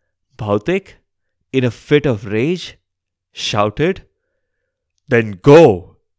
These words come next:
I donate you to Yam." There was a shocked silence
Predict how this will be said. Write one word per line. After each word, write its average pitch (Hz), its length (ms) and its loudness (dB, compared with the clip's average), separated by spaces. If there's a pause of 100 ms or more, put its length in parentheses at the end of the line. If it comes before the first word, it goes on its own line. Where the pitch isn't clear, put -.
(120)
I 113 100 0
donate 139 460 2
you 139 160 0
to 123 140 -4
Yam." 107 460 0 (1600)
There 170 200 2
was 156 200 0
a 131 80 -2
shocked - 540 -6
silence 120 580 -8